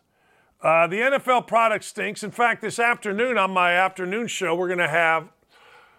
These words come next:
uh, Mark Baltz, longtime N F L ref. He is an outspoken critic of what the N F L has done to its older referees. He's gotten them out of there. You gotta have diversity, women, you gotta have all this stuff.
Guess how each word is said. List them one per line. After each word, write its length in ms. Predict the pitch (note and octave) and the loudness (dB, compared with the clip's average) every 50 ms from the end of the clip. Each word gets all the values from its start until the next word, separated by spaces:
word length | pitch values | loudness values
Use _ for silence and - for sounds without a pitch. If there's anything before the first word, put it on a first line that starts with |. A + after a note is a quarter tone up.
| _ _ - | _ _ -2
uh, 100 | C#3 D3+ | -2 -2
Mark 320 | D#3+ F3+ G3+ G#3 F3+ B2 | 2 2 2 2 0 0
Baltz, 320 | D3 G3 G#3+ G#3+ F#3 - - | 0 0 2 2 0 -2 -4
longtime 720 | E3+ F3 F#3+ G#3 A#3+ B3+ B3 F#3+ - G3 G3 G3 F#3 F3+ D#3+ | -2 0 2 4 4 2 0 -4 -4 0 2 2 0 0 -2
N 200 | E3+ F3 G3 G3+ F#3+ F3 | 0 0 0 0 0 2
F 300 | E3+ F#3 F3+ E3+ - - | 2 2 2 2 0 -2
L 240 | F3 F#3 E3+ E3+ | 0 2 2 0
ref. 320 | D#3 D3 D3 D#3 F#3 F#3+ - | 0 0 2 2 2 0 -2
He 240 | E3 G3+ A#3+ A#3+ G#3+ | -4 -4 -2 0 0
is 300 | G3 G#3 G3+ G3 C#3+ E3+ | 0 2 0 0 -2 -2
an 100 | E3 D#3+ | 0 2
outspoken 640 | E3+ E3+ D#3+ - - - F#3+ F3+ E3 - F3+ D#3+ | 2 0 0 -4 -4 -2 -2 -2 -2 -4 -10 -14
critic 360 | D3 - E3+ D#3+ D#3+ F3+ F3+ - | -6 -2 -2 0 0 0 -2 -4
of 140 | F3 D3+ | -6 -2
what 220 | C#3+ E3+ E3+ E3+ - | 0 -2 -2 0 -2
the 120 | E3+ D#3+ | -2 0
N 140 | D#3 D#3+ D#3+ | 0 0 -2
F 140 | D3+ - - | -4 -4 -2
L 140 | E3 D#3 C#3+ | -2 0 0
has 200 | C#3+ D3+ C3 A2+ | 0 -2 -4 -4
done 280 | B2+ D#3 D#3 D#3 D#3 | -4 -4 -4 -4 -6
to 180 | - - E3+ D#3 | -4 -4 -4 -4
its 160 | D3 C#3 - B3 | -4 -6 -6 -2
older 320 | D#3+ F3+ G3+ A#3+ G3+ D#3 | 0 0 0 0 -4 -6
referees. 500 | B2+ C3 C3 B2+ A#2+ - C#3 C#3 E3 D3+ | -6 -6 -6 -6 -6 -8 -8 -8 -6 -6
He's 140 | F#3 G#3 F3 | -6 -8 -4
gotten 280 | D#3 F3+ E3+ E3 D3+ C#3+ | 0 0 0 0 -2 -6
them 120 | C#3+ C#3+ | -8 -6
out 220 | C#3 C#3 C#3+ D3 | -4 -2 -2 -2
of 60 | D3 C#3+ | -2 -2
there. 160 | D#3+ E3+ F3 | -2 -2 -2
You 120 | D#3+ D3 | -4 -4
gotta 260 | C3+ D3 C#3+ C#3+ C#3 | -2 -2 -2 0 0
have 120 | C#3 C3+ C3 | -2 -4 -4
diversity, 680 | B2+ B2+ B2+ D3 D#3+ E3+ D#3+ - - E3 D#3+ D#3+ D#3 D3+ | -8 -8 -4 -2 -2 -2 -2 -6 -6 -4 -2 -2 -2 -2
women, 540 | C#3 C3 C#3+ D3+ D#3 D3+ D3+ D#3 D3+ D3+ C#3+ | -4 -4 -6 -6 -4 -4 -6 -6 -6 -6 -8
you 120 | C3+ B2+ | -8 -6
gotta 160 | C3 C3+ C3+ | -4 -2 -2
have 100 | C#3 C#3 | -2 0
all 280 | D3+ F3 G3+ A3 A3 G#3 | 0 0 2 0 0 -2
this 160 | G3+ F#3 - | -4 -6 -8
stuff. 360 | - - F3+ E3+ D#3+ C#3 - | -6 -2 0 0 0 -2 -4